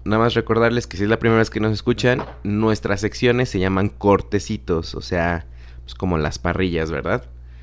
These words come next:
Entonces, las parrilladas, perdón. Entonces, nuestro primer cortecito va a ser de series o películas, que en este caso va a ser una película,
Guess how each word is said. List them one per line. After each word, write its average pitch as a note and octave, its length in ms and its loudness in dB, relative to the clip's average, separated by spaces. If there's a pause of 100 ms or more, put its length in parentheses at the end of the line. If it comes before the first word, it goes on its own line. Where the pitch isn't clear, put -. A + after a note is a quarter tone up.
(160)
Entonces, G#2+ 580 -4
las F2 140 -4
parrilladas, F2+ 640 0
perdón. E2+ 360 -4
Entonces, A#2 360 -2
nuestro B2 260 -2
primer C#3+ 300 0
cortecito C3 840 -2
va A2 100 2
a A#2 40 2
ser A#2+ 280 2
de G2 380 2
series A#2 480 2
o G2+ 120 -2
películas, A#2 500 2
que F#2+ 100 -6
en F#2+ 60 0
este G2 200 -2
caso G2+ 260 0
va F#2+ 60 4
a F#2+ 40 2
ser G#2 140 0
una G2+ 220 -2
película, A#2 540 2